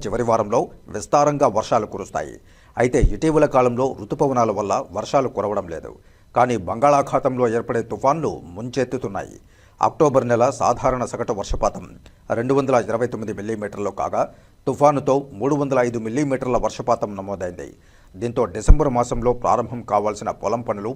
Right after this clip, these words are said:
మొదలయ్యాయి. అయితే అక్టోబర్లో మూడు రోజుల్లో వర్షపాతం నమోదైంది.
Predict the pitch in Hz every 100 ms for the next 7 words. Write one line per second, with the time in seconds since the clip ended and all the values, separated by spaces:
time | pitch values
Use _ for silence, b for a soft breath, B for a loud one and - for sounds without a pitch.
0 | 98 101 95 78 71 55 - _ _ -
1 | 120 131 117 90 - B B 110 - 151
2 | 143 139 139 98 117 135 139 147 143 101
3 | 110 131 120 120 110 104 104 92 87 76